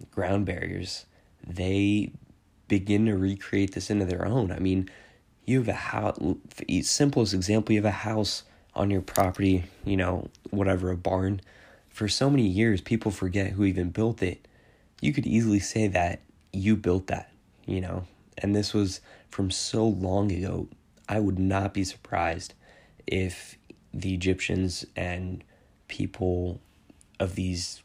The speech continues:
crazy places that have these cer-, structures built have recreated it into their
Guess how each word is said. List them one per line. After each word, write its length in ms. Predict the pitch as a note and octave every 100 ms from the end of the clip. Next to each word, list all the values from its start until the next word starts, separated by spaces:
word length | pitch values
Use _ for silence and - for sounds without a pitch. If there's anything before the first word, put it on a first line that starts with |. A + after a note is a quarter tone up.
| _
crazy 520 | _ - G#2 G#2 F#2+
places 540 | F#2+ - F#2+ F#2 F#2+ F2+
that 120 | -
have 360 | - G2 F#2 F2+
these 200 | F2+ -
cer-, 600 | - - - - G2+ -
structures 640 | - - - G2 - F#2 -
built 360 | G#2 G#2 F2 - - - - _ _ -
have 240 | - F#2
recreated 600 | G2+ G#2+ - G2+ G2 F#2+
it 240 | F#2 F#2+ - -
into 220 | F#2+ -
their 220 | F#2 F#2